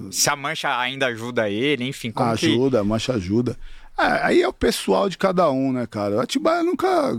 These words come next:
Speaker 2: gostou muito de dar um trampo, entendeu, cara?
Speaker 1: <laughs>
Speaker 2: Ele era bom fã, né, tio? Ele viveu a vida pra caramba. Atibaia era doidão. Então, pegava apartamento em Santos, aí trocou apartamento por sítio, entendeu? Depois ele, ele tinha um apartamento na Alameda Santos, velho,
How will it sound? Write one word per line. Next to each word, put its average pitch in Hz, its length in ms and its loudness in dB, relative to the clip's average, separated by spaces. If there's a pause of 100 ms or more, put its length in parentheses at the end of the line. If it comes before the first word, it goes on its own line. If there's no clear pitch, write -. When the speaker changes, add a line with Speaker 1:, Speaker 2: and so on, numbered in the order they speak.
(400)
Speaker 2:
gostou 131 440 4
muito 120 240 4
de 113 60 -8
dar 120 160 2
um 120 100 0
trampo, 120 460 0
entendeu, 110 400 0
cara? - 560 0
Speaker 1:
<laughs> - 20 -20 (280)
Speaker 2:
Ele 285 240 4
era 381 240 0
bom 190 240 4
fã, 151 560 0
né, 131 160 4
tio? 113 200 0
Ele 120 200 4
viveu 160 360 2
a 175 40 4
vida 165 280 0
pra - 160 0
caramba. 123 600 2
Atibaia 120 320 0
era - 120 2
doidão. 151 600 4 (560)
Então, 117 840 2
pegava 127 320 2
apartamento 120 640 0
em 104 40 -2
Santos, 120 600 0
aí 117 120 4
trocou 120 320 0
apartamento 120 640 0
por 107 180 -2
sítio, 135 720 2 (400)
entendeu? 123 380 2
Depois 127 340 2
ele, 135 180 0
ele 135 140 0
tinha - 160 0
um 143 40 4
apartamento 165 480 0
na 208 60 0
Alameda 185 440 2
Santos, 135 480 0
velho, 98 200 0